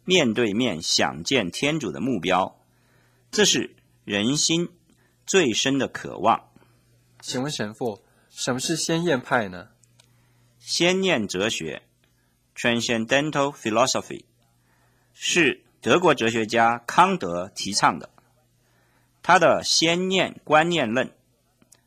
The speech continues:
Speaker 1: Transcendental Idealism，是一种超经验的观念论。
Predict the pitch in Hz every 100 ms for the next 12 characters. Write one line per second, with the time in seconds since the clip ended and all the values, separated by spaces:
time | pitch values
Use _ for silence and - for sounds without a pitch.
0 | _ _ _ - 135 131 131 131 151 170
1 | 156 151 - 104 113 139 151 120 82 73
2 | - _ _ _ _ _ _ _ _ _
3 | _ - 185 196 165 104 82 - _ -
4 | - 160 170 175 170 170 175 175 175 139
5 | 90 80 - - 123 131 135 95 113 -